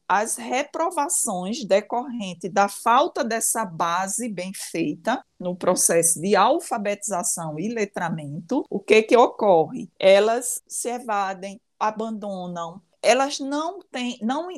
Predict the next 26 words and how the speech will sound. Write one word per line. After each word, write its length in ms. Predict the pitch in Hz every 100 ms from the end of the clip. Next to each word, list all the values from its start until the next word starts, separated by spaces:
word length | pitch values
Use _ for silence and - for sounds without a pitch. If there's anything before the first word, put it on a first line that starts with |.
| -
não 280 | 233 311 -
têm 340 | 285 294 370
encantamento 1040 | - - 302 - 294 247 196 185 214 - 285
com 180 | - 214
a 80 | 208
escola 760 | 285 - - 190 160 151 139 - _
e 140 | 208 190
vão 480 | 185 185 180 202 - _ _ 196
gerando 1040 | 190 226 269 262 226 220 220 214 269 403 - _
estatísticas 1700 | - 226 - - 370 - - 196 196 - - 294 330 415 - - - -
que 160 | 285
nós 420 | 240 202 208 214
conhecemos 800 | - 254 254 262 - 202 190 214
muito 380 | 196 202 240 403
bem, 360 | 320 233 151 - _
que 120 | 190
são 280 | - 185 175
estatísticas 1160 | 190 - 392 - - 214 269 - 247 240 - -
preocupantes, 1500 | 220 240 269 262 262 233 - 190 175 202 - 294 - - - _ -
que 260 | 262 269
se 160 | 302 285
aprofundam 960 | 269 - 277 - - 220 196 185 190
lá 400 | 190 196 220 294
no 180 | 349 320
ensino 560 | 311 - - 247 226 269
médio, 560 | 202 175 175 185 254